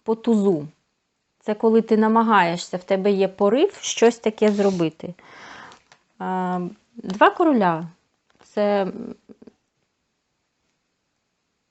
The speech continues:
з думкою про себе, про свої статки, про своє становище, про, а, свій авторитет,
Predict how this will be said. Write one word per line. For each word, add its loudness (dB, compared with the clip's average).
з -6
думкою 4
про 2
себе, 4
про -2
свої 2
статки, 2
про -2
своє 0
становище, -2
про, 0
а, -4
свій -2
авторитет, -2